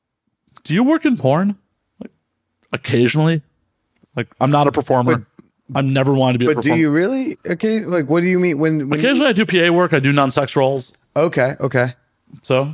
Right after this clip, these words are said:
Speaker 1: occasionally, yeah, I do get
Speaker 2: You have won an A V N.
Speaker 1: Uh,
Speaker 2: Or were you nominated?
Speaker 1: I was nominated. The movie
Speaker 2: Yeah,
Speaker 1: I was
Speaker 2: right.
Speaker 1: in won.
Speaker 2: Uh, who beat you?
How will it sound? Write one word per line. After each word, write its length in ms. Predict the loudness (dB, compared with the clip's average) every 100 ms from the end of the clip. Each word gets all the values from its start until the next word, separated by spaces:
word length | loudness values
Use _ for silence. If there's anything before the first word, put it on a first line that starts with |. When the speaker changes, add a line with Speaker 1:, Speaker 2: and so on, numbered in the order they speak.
| -8
Speaker 1:
occasionally, 420 | -6 0 2 2 2
yeah, 160 | 0
I 160 | -2 -4
do 220 | -2 -2
get 180 | -2 -4 -6
Speaker 2:
You 120 | -2
have 260 | 0 0 0
won 180 | 2 2
an 160 | 2
A 80 | 0
V 160 | 0 0
N. 300 | -2 -4 -8 _ _ _ _ _ -20 _ -6
Speaker 1:
Uh, 240 | -2 0
Speaker 2:
Or 140 | 2 2
were 100 | 2
you 120 | 2
nominated? 560 | 2 0 0 -2 -4 -2
Speaker 1:
I 140 | 0
was 120 | 2
nominated. 580 | 2 2 2 2 0 -2
The 80 | 0
movie 200 | 2 2
Speaker 2:
Yeah, 80 | 2
Speaker 1:
I 20 |
was 160 | 2 2
Speaker 2:
right. 100 | 0
Speaker 1:
in 60 |
won. 300 | 0 -4 -10 -16 _ _ _ _ _ -8
Speaker 2:
Uh, 260 | -4 -2
who 160 | -2 0
beat 260 | 0 -2
you? 280 | -4 -10 -16